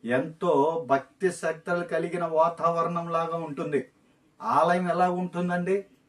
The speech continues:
నిత్యము ప్రార్థనలు, పూజలు, యాచనలు జరుగుతాయి. ఆలయం ఎలా ఉంటుందండి? పరిశుభ్రంగా ఉంటుంది. ఆలయం ఎలా ఉంటుందండి?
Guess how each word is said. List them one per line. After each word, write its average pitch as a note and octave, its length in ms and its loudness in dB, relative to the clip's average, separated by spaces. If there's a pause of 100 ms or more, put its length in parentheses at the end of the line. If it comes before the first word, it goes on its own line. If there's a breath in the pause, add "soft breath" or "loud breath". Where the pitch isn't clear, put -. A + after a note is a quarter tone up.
(560)
నిత్యము F3+ 880 4
ప్రార్థనలు, E3 760 2 (100)
పూజలు, F3 540 0
యాచనలు F3 580 0
జరుగుతాయి. E3 600 -2 (1000)
ఆలయం F3+ 520 4
ఎలా F3+ 200 4
ఉంటుందండి? F#3 680 0 (880)
పరిశుభ్రంగా C#3+ 960 0
ఉంటుంది. B2+ 500 0 (1300)
ఆలయం F#3 420 2
ఎలా F3+ 220 2
ఉంటుందండి? F#3 760 -2